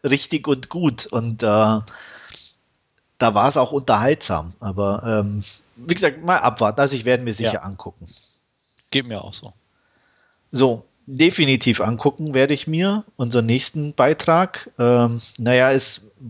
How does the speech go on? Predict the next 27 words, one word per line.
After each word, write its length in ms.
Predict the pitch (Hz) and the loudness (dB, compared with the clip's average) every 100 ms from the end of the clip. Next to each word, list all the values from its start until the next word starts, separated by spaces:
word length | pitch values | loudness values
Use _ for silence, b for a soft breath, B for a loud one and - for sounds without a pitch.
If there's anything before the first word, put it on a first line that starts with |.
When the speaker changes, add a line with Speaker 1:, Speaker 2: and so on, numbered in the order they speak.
| - - - 117 _ _ | -18 -18 -18 -20 _ _
Speaker 1:
genremäßig 960 | - - 113 147 151 143 147 147 131 - _ | -4 0 4 4 4 4 2 2 -2 -8 _
Horror 440 | - 110 117 127 135 | -18 -4 2 4 4
nicht, 240 | 131 147 | 2 2
aber 220 | 139 123 | 2 4
so, 240 | 113 113 131 - | 2 0 -2 -6
so 160 | - | -8
Indie-Thriller-Drama, 2500 | - 131 160 160 156 156 151 127 _ _ _ _ _ _ - - 139 156 165 156 151 147 156 175 190 220 - - _ b b b - | 0 2 2 0 -2 0 -2 -6 _ _ _ _ _ _ -4 2 4 6 4 4 4 4 4 2 -2 -4 -14 -20 _ b b b -4
so 180 | 151 | 0
in 60 | 147 | 0
die 140 | 135 | 2
Richtung, 400 | 147 160 - 180 196 | 2 2 -2 -4 2
oder 220 | 127 143 | 4 4
was 140 | 131 | 4
Speaker 2:
Ja, 80 | - | 2
Speaker 1:
meinst 260 | 123 139 - | 0 -2 2
du? 40 | |
Speaker 2:
doch, 160 | 180 208 _ 135 | 0 0 _ -2
doch, 100 | 185 | 4
Speaker 1:
Ja. 180 | 123 214 | 4 2
Speaker 2:
denke 220 | 151 - | -4 -4
ich 100 | 180 | -2
auch, 220 | 165 196 - _ | 0 -2 -6 _
klar. 300 | - 123 175 _ _ | 0 0 0 _ _
Speaker 1:
Und 140 | 123 | -4
zwar 280 | - 139 135 | 2 2 2
Blue 200 | 131 139 | 2 4
Ruin. 460 | 127 131 127 98 | 4 4 4 2